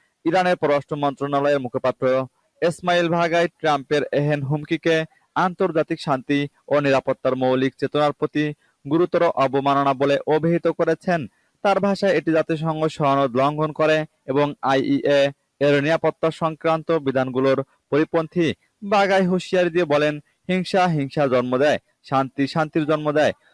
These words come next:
যুক্তরাষ্ট্রকে তাদের পথ বেছে নিতে হবে, অন্যথায় পরিণতি ভোগ করতে হবে।" এর আগে স্থানীয় সময় রোববার নতুন এক হুমকি দিয়ে ট্রাম্প বলেন, ইরান যদি যুক্তরাষ্ট্রের সঙ্গে চুক্তি না করে, তাহলে দেশটির বিরুদ্ধে সামরিক হামলা ও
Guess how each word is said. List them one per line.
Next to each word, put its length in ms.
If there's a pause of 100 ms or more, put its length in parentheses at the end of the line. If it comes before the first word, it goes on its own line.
(140)
যুক্তরাষ্ট্রকে 720
তাদের 300
পথ 140
বেছে 240
নিতে 200
হবে, 300 (220)
অন্যথায় 420
পরিণতি 440
ভোগ 240
করতে 260
হবে।" 420 (480)
এর 100
আগে 400
স্থানীয় 500
সময় 440
রোববার 420
নতুন 260
এক 200
হুমকি 280
দিয়ে 180
ট্রাম্প 420 (140)
বলেন, 400 (280)
ইরান 240
যদি 200
যুক্তরাষ্ট্রের 600
সঙ্গে 280
চুক্তি 320
না 140
করে, 320 (260)
তাহলে 240
দেশটির 320
বিরুদ্ধে 420 (280)
সামরিক 480
হামলা 440 (180)
ও 140